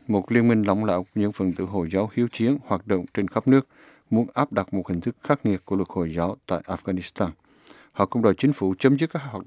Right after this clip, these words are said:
hoạt động quân sự ở những cứ địa của họ trong vùng bộ tộc Tây Bắc, ngừng các vụ không kích bằng máy bay không người lái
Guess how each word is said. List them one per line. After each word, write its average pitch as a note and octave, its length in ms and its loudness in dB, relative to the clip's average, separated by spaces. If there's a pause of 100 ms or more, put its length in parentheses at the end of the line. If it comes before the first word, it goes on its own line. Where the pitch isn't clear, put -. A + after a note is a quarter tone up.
hoạt F#2+ 200 -4
động F#2 140 -2
quân G#2 240 -4
sự F#2+ 300 -2
ở F#2 100 -6
những F#2+ 180 0
cứ C3+ 160 2
địa G#2 160 2
của G2 140 -4
họ F2+ 180 0
trong G2 160 -2
vùng F2+ 200 -4
bộ E2+ 140 -4
tộc F2 260 -6
Tây G#2 140 0
Bắc, B2+ 200 0 (500)
ngừng G#2+ 200 6
các B2 100 2
vụ G#2+ 160 0
không A2 240 0
kích F3 240 -2
bằng F#2+ 180 -4
máy G2+ 100 -2
bay A2 140 0
không G#2+ 220 -2
người F2+ 140 -2
lái F2+ 280 0